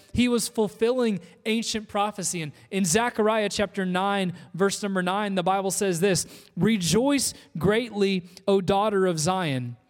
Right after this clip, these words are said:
Shout, O daughter of Jerusalem. Behold, thy king cometh unto thee. He is just,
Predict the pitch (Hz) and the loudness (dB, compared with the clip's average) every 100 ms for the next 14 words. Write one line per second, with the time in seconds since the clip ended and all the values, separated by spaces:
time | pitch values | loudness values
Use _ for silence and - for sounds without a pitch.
0 | _ - - - 254 269 208 - - - | _ -10 -4 0 2 2 -2 -8 -6 0
1 | 220 202 220 240 233 214 160 196 220 233 | 2 2 0 2 2 0 0 2 2 2
2 | - 175 156 147 - - - 202 220 269 | 2 2 2 0 -6 -4 0 2 4 2
3 | 240 214 214 - 254 262 208 - - - | 2 0 0 -2 0 2 0 -2 -4 0
4 | 247 247 - 208 202 - 175 170 143 - | 0 0 -2 -2 0 0 0 2 0 -4
5 | - 233 240 202 - 214 269 196 - - | -4 0 2 2 0 0 0 0 -2 -4
6 | - | -8